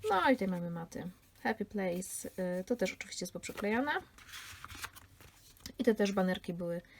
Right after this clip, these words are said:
w naklejkach i oczywiście z drugiej strony mamy miejsce na zdjęcia. Lubię tak oklejać, em, maty, ale fajnie też dodać coś takiego dodatkowego. Ja, em, Natalka Prowaska,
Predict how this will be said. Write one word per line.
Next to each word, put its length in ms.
w 80
naklejkach 580
i 60
oczywiście 300
z 40
drugiej 220
strony 340
mamy 220
miejsce 360
na 140
zdjęcia. 840
Lubię 200
tak 200
oklejać, 500
em, 840
maty, 460
ale 240
fajnie 260
też 140
dodać 240
coś 160
takiego 360
dodatkowego. 600
Ja, 200
em, 320
Natalka 380
Prowaska, 460